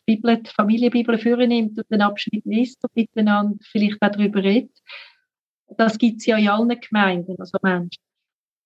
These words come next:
Aber dass, dass die grössere Mehrheit, dass das nicht etwas ist, wo man eben nur als akademisch Bildete, wo man an einer Universität oder mindestens an einer Bibelschule war, kann, das ist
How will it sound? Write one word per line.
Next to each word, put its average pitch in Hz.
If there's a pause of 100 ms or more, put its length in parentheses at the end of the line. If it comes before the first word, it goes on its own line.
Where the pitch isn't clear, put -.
(160)
Aber 104
dass, -
dass - (200)
die 196
grössere 196
Mehrheit, 214 (220)
dass 196
das - (320)
nicht 226
etwas 247
ist, 247
wo 226
man 208
eben 214
nur 233
als 190
akademisch 208
Bildete, 220
wo 208
man 202
an 202
einer 196
Universität 202
oder 202
mindestens 202
an 202
einer 196
Bibelschule 226
war, 220
kann, 196
das 202
ist -